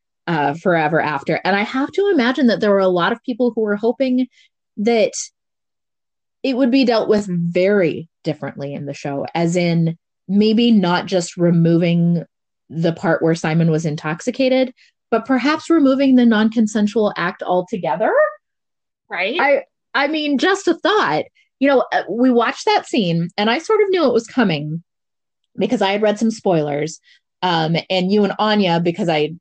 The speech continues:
Speaker 1: I told you to sort of, like, be aware that something was going to happen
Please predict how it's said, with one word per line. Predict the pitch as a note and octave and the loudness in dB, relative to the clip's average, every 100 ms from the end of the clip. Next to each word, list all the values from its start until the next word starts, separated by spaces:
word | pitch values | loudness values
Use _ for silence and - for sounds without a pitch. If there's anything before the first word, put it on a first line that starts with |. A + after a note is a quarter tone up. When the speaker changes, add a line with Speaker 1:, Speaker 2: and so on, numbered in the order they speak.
| - | -10
Speaker 1:
I | C#3+ C#3 - _ _ | -6 -6 -8 _ _
told | - - D4 A3+ | -16 -2 0 2
you | A3+ | 0
to | G#3 | 0
sort | E3+ G3 E3+ | 0 2 2
of, | D#3 | 0
like, | C#3+ D#3+ _ _ _ _ _ _ _ G3 F3+ F3 | -2 -6 _ _ _ _ _ _ _ -10 -8 -4
be | G#3 F#3 | 0 2
aware | E3 D#3+ D#3+ E3 F#3+ | 2 2 2 2 2
that | F#3 | -2
something | - A3+ C#4 B3 | 0 0 2 2
was | B3 B3 | 2 0
going | C4+ C4 | 0 2
to | C4 | 0
happen | A#3+ C4 C#4 C#4 C#4 | 0 -2 0 -2 -2